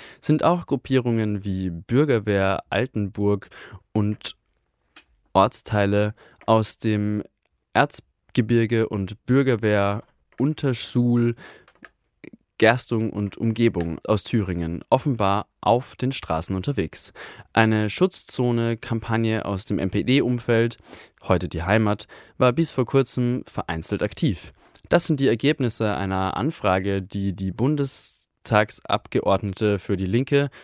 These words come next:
Martina Renner, an die Bundesregierung stellte. Bürgerwehren berufen sich oft auf das sogenannte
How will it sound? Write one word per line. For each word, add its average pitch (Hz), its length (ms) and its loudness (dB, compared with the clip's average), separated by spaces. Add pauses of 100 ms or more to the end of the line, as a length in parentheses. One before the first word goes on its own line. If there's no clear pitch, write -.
(120)
Martina 95 400 0
Renner, 117 380 2 (340)
an 113 120 2
die 104 60 0
Bundesregierung 104 680 -2
stellte. 80 480 -4 (1080)
Bürgerwehren 131 580 4 (120)
berufen 127 400 0
sich 113 300 -4
oft - 340 2 (340)
auf 101 240 2
das 98 220 0
sogenannte 107 720 0